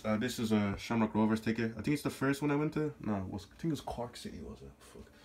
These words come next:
I have two other Rovers tickets over here. One of them is my first that I ever went to. That was the first football match I ever went to. Aww. Yeah, big up man like Kev F. He's done a lot of these. Uh, yeah, he did. He drew all these, and he drew them quite quickly as well.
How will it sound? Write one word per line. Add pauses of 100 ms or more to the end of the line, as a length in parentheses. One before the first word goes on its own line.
(260)
I
have
two
other
Rovers
tickets
over
here.
One
of
them
is
my
first
that
I
ever
went
to. (880)
That
was
the
first
football
match
I
ever
went
to. (340)
Aww.
Yeah, (200)
big
up
man
like
Kev
F.
He's
done
a
lot
of
these. (340)
Uh, (640)
yeah,
he
did.
He
drew
all
these,
and
he
drew
them
quite
quickly
as
well.